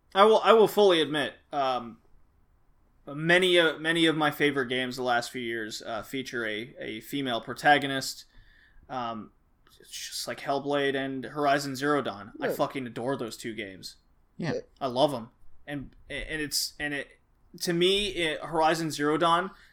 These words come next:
Speaker 1: never felt like, uh, Aloy never felt like she had to be a female.
Speaker 2: Yeah, and that's what's great
Speaker 3: Yeah.
Speaker 2: about it.
Speaker 3: Yeah, I really liked that. And plus, there were,
Speaker 1: Uh,
Speaker 3: there were no,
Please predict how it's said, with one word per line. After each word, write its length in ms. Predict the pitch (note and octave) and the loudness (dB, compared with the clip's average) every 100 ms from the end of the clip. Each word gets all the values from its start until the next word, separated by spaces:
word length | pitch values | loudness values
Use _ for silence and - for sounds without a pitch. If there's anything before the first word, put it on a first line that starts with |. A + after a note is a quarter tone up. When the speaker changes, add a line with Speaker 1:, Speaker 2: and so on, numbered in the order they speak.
| - | -6
Speaker 1:
never 380 | D3+ D#3 D#3+ D#3+ | 4 4 4 0
felt 400 | - D3+ D#3 D3 | 2 2 2 2
like, 420 | D3 C#3 C3+ - _ _ _ _ _ _ _ _ _ | 0 0 -4 -12 _ _ _ _ _ _ _ _ _
uh, 240 | C3 A#2 A#2 - - | -10 -8 -8 -8 2
Aloy 460 | F#3+ G#3 G3+ G3 | 6 8 8 6
never 320 | E3 E3 D#3 E3+ | 4 2 4 2
felt 360 | - E3 D3+ | 4 4 4
like 520 | D#3 D3 C3+ - - _ _ - | 0 0 -2 -6 -20 _ _ -12
she 220 | - - D3 | -8 -6 -6
had 360 | D3+ D3+ D3 | 0 4 4
to 60 | C#3+ | 0
be 160 | C#3 C3+ | -4 -4
a 40 | |
female. 500 | - C#3 A#2+ G#2+ E2+ | -4 -8 -8 -8 -8
Speaker 2:
Yeah, 280 | D4+ D#4 A2+ C3+ | -2 0 0 -4
and 140 | D3+ | 0
that's 180 | D#3+ - | 0 -2
what's 160 | E3+ | -8
great 160 | - F#3+ | 2 4
Speaker 3:
Yeah. 120 | D#3 | 4
Speaker 2:
about 200 | A2 G#2 | 0 -6
it. 140 | A2 - _ _ _ _ _ _ _ _ _ | -10 -12 _ _ _ _ _ _ _ _ _
Speaker 3:
Yeah, 200 | C3+ A2+ E2+ | -8 -6 -6
I 80 | |
really 280 | F#2 A2 G2 | -4 -4 -2
liked 280 | F#2 F#2 - | -2 -4 -6
that. 320 | D2+ D2 D2+ _ _ - _ _ _ _ _ _ _ _ _ _ _ _ _ | -8 -8 -10 _ _ -20 _ _ _ _ _ _ _ _ _ _ _ _ _
And 100 | G#2+ | -8
plus, 320 | A#2 G#2+ - - | -2 -2 -2 -6
there 160 | A2+ G#2+ | -4 -2
were, 40 | |
Speaker 1:
Uh, 360 | G2+ F#2+ G#2+ D2+ | -2 -4 -8 -4
Speaker 3:
there 160 | A#2+ | -2
were 260 | G#2+ C3 B2 | 0 2 2
no, 640 | A2 A2+ A2 F#2 F2 F2 | 2 0 0 -2 -4 -8